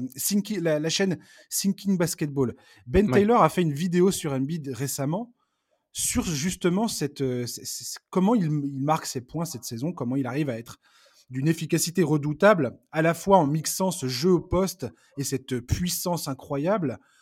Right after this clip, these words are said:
Speaker 1: en enfonçant, euh, chaque... Dès qu'il a un défenseur qui n'est pas capable de le tenir, euh, bah, il l'enfonce. Et si il, il est face à des prises à deux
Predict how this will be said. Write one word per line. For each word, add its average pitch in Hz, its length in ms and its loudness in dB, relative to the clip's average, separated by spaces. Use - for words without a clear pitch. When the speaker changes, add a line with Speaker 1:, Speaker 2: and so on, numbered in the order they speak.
Speaker 1:
en 117 160 -4
enfonçant, 160 640 0
euh, 120 80 -2
chaque... 170 340 -2
Dès 196 160 4
qu'il 180 160 -2
a 170 60 2
un 165 40 2
défenseur 160 460 0
qui - 100 -8
n'est 139 100 0
pas 139 120 -2
capable 151 340 -2
de 139 60 0
le 131 140 0
tenir, 147 380 -2
euh, 107 500 -10
bah, 110 100 -14
il 143 140 -4
l'enfonce. 190 500 -6
Et 147 60 2
si 151 720 -2
il, 147 80 -8
il 143 80 0
est 143 60 2
face 165 260 0
à 123 160 -2
des 139 140 0
prises 151 260 -4
à 156 60 2
deux 160 340 0